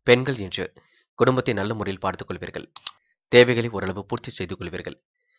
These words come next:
இஷ்ட தெய்வ அருள் துணையாக இருக்கக்கூடும். பெண்கள் சிந்தித்து செயல்படுவதன் மூலம் முன்னேற்றம் இருக்குங்க.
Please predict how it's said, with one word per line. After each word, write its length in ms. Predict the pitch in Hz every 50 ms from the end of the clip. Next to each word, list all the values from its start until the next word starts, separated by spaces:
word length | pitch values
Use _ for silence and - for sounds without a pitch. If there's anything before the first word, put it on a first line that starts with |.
| _ _ _ _
இஷ்ட 240 | 117 117 - - 143
தெய்வ 260 | 110 214 104 - - -
அருள் 300 | 131 120 104 101 104 -
துணையாக 260 | 101 101 101 92 92 90
இருக்கக்கூடும். 460 | 87 - - - 90 - - - _ _ _ _ _ _ _ _ _ _ _ -
பெண்கள் 380 | 120 120 127 123 131 127 - -
சிந்தித்து 320 | 120 117 117 113 - 120
செயல்படுவதன் 560 | - - 98 92 - 104 98 95 98 95 95 92
மூலம் 180 | 95 98 98 -
முன்னேற்றம் 360 | 104 101 104 104 - 98 95
இருக்குங்க. 280 | 87 - - 87 -